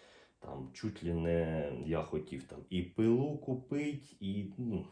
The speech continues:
в общем, оце лишилось таке. І то з цього, ну, те, що це просто,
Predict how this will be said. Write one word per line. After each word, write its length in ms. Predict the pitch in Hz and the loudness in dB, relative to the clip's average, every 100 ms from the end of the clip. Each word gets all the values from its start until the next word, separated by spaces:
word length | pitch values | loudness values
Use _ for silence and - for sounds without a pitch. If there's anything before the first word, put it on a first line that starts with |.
| - | -12
в 80 | 87 | -10
общем, 360 | 76 - - 78 | -10 -8 -6 -4
оце 240 | 87 - | -4 -2
лишилось 480 | 104 80 95 82 78 | 0 0 -2 -2 -4
таке. 340 | - - 78 | -8 -8 -2
І 60 | 90 | -2
то 360 | 92 117 104 92 | 0 2 2 0
з 160 | - | -4
цього, 440 | - 113 85 76 - - - - - _ | 0 0 0 -4 -6 -18 -20 -20 -20 _
ну, 180 | 92 87 | -2 -2
те, 180 | - 92 | 0 -2
що 300 | - 85 78 - _ _ | 0 0 -2 -6 _ _
це 100 | - - | -18 0
просто, 340 | 92 - 82 | 0 0 -6